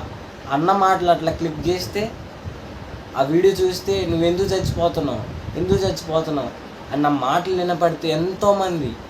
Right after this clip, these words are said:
ఈరోజు బ్రతికి తండ్రి సన్నిధిలో ఉండి ఆరాధిస్తున్నారు, పరిచర్య చేస్తున్నారు. ఇలాంటి తప్పుడు నా కొడుకుల ప్రచారం వినొద్దు,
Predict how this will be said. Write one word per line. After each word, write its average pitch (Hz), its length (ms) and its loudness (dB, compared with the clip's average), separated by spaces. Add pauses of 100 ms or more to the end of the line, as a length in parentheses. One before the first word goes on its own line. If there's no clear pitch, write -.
(2000)
ఈరోజు 151 260 4
బ్రతికి 143 640 0
తండ్రి 151 380 2
సన్నిధిలో 139 420 -2
ఉండి 135 240 -2
ఆరాధిస్తున్నారు, 123 840 0 (100)
పరిచర్య 117 440 -4
చేస్తున్నారు. - 500 -10 (580)
ఇలాంటి 135 280 2 (100)
తప్పుడు 165 320 0
నా 180 160 6
కొడుకుల 151 320 0
ప్రచారం 135 560 2
వినొద్దు, 135 680 -4